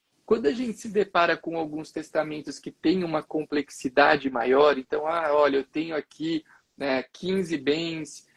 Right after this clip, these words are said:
eu vou deixar, eu quero fazer uma partilha entre os meus filhos, mas eu quero que uma parte também desse patrimônio seja destinado,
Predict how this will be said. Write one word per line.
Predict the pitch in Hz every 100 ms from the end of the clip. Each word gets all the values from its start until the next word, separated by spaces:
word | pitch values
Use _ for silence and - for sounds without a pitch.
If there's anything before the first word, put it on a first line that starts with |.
| _
eu | - 139
vou | 156
deixar, | 151 147 - 156 151 143
eu | 147
quero | 143 151
fazer | 151 151 143
uma | 151 147
partilha | 151 143 139 - 151 147
entre | 143 143
os | 143
meus | 135 135 -
filhos, | - 170 170 147 147
mas | 147 143
eu | 147
quero | 143 156 147 139
que | 147
uma | 139 143
parte | - 151 151 139
também | - 147 147
desse | 139 -
patrimônio | - 143 - 135 135 147 151
seja | - - 170 170 156
destinado, | 143 - - 143 139 147 143